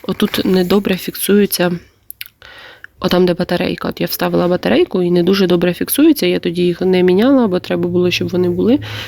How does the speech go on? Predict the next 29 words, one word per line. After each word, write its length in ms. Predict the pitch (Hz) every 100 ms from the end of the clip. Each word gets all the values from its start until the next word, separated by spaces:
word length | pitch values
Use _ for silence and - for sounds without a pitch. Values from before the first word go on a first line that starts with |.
| -
Тому 200 | - 190
зараз, 340 | 185 196 202 185
може, 240 | 185 180
просто 420 | - 226 - 185 175 - - -
куплю 340 | 175 - 185
нові. 360 | 175 180 262 392 -
Вони, 260 | 185 185 185
звісно, 320 | 175 180 185
коштують 460 | - 180 180 180 185
не 200 | 185 180
п'ятдесят 420 | - 185 - 302 -
гривень, 320 | - 311 302
двісті 260 | 233 196 -
сімдесят 420 | - 185 185 -
п'ять 220 | 269 294
аж. 160 | 262 - - - - - - - - - -
Але, 300 | 196 196 226
може, 340 | 214 214 214
доведеться 380 | 190 185 196 196
купити 340 | - 180 -
нові, 240 | 196 185 226
щоб 260 | - 180
не 340 | 180 175 175 175
колупатись 600 | - 180 - 170 175 - -
це 120 | 180
кожного 420 | - 180 175 175
разу 300 | 170 170 175
з 120 | -
цим. 280 | - 180 180